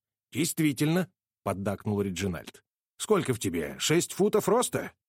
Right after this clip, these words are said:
Сильные мышцы. В Швейцарии тебя хорошо кормили". Казалось, что он собирался хлопнуть меня по плечу,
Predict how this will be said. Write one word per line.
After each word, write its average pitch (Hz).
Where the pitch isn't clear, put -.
Сильные 139
мышцы. 135
В -
Швейцарии 226
тебя 214
хорошо 208
кормили". 208
Казалось, 101
что -
он 101
собирался 110
хлопнуть 131
меня 117
по 113
плечу, 117